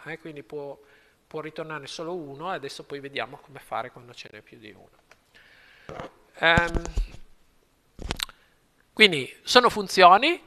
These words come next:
possiamo definirle con scritto function, possiamo farle come arrow function se siete patiti delle arrow function. Mm, di solito, boh, a me piace la seconda scrittura function perché è un po' più esplicita, no? Si vede subito dove inizia il componente, ma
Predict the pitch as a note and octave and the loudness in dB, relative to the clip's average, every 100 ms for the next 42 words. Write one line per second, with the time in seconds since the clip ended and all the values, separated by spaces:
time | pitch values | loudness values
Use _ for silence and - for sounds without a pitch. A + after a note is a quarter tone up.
0 | - - - F#3+ F#3 - G3 G3 F3+ - | -16 -10 0 2 2 0 2 4 4 2
1 | E3 F#3 E3 E3 E3+ G3 A3 - C4 C#4 | -2 -4 -4 2 10 12 10 4 2 2
2 | C#4 G#3 F#3 F3 - F3+ E3+ F3 E3+ E3+ | -4 -4 -2 2 6 6 4 2 10 10
3 | - - F3 F3 D#3 F3 - D3 D#3 - | 10 6 8 8 6 -4 -4 -6 -6 -8
4 | - D3 D#3+ D3+ D#3 C#3+ C#3 C3+ C3 C3+ | -2 -2 -2 -6 -2 0 2 2 2 -2
5 | - E3 G3+ - - B3 C4 _ - - | 0 0 0 -4 -6 -6 -12 _ -20 -20
6 | - - - - _ _ _ _ _ _ | -20 -20 -20 -20 _ _ _ _ _ _
7 | _ _ _ _ _ - E3+ E3 - E3+ | _ _ _ _ _ -20 -20 -20 -20 -20
8 | D#3 D#3 D#3 D#3 E3+ - G3 F#3 F#3 F3+ | -18 -16 -16 -10 -4 -2 4 6 4 0
9 | F3+ D#3+ D#3 D3+ D3 - - - - _ | 0 2 2 0 -6 -20 -20 -20 -20 _
10 | _ - C3 A#2 _ _ - - - - | _ -10 -8 -8 _ _ -20 -20 -20 -20
11 | _ - D#3+ G#3 B3 F#3+ D#3+ E3+ D#3 D3+ | _ 0 4 6 6 6 4 2 0 0
12 | D3 - - D3+ D3+ - C#3+ C#3+ C3+ - | -2 -4 -6 -6 -6 -8 -8 -6 -6 -2
13 | C#3+ C#3 - A#2+ D3 D#3+ D3+ F3 E3+ E3 | -2 -2 -10 -10 -8 -8 0 0 0 -2
14 | - - D#3 - C#3 D3 D3+ D3 D3 D3 | -2 -4 -6 -6 -6 -4 -4 -6 -4 -4
15 | D3 - D3+ E3 E3+ C#3+ C3 C3 C3 - | -4 -6 -6 -6 -6 -6 -6 -8 -8 -8
16 | B2 - A#2 - A#2 G2 F2+ - C#3+ E3 | -8 -8 -14 -12 -6 -6 -6 -12 -2 -2